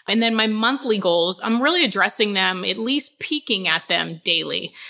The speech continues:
So it's just kind of, if it's a money goal, if it's a certain number of doors for real estate investing, if, depending on what it is, health goal.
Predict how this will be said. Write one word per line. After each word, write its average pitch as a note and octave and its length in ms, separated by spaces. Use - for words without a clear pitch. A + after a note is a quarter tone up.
So F#3+ 260
it's F#3+ 160
just A#3+ 220
kind A#3 180
of, G#3+ 60
if F#3 60
it's F#3 120
a E3 60
money G#3+ 340
goal, G#3 400
if F#3 100
it's F3 160
a E3+ 240
certain G#3 400
number G3 280
of E3+ 160
doors F3+ 500
for F3 140
real F3 160
estate E3 240
investing, G#3 640
if, F3+ 160
depending A#3 340
on G3 100
what F3+ 120
it E3+ 100
is, E3 160
health - 380
goal. G#3+ 340